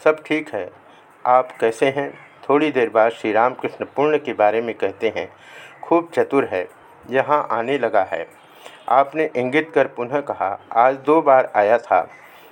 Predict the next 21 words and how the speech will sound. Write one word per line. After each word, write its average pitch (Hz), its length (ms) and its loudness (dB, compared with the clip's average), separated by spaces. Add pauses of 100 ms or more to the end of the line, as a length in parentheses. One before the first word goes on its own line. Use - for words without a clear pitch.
(140)
पूर्ण 156 260 2
की 151 160 -6
बात 117 380 0
करते 139 300 0
करते 113 540 -2
आप 107 260 4
भाव 120 260 2
विभोर 113 380 -4
होकर 110 460 -2 (220)
बोले, 117 340 -4 (120)
"आहा, 101 320 0 (580)
महेंद्र 156 320 0
मुखर्जी 131 520 -6
आया 107 240 4
है।" 90 220 -8 (200)
महेंद्र 147 320 0
का 143 180 2
घर 123 260 -2
बाग 110 360 0
बाजार 110 360 2
में 104 200 -10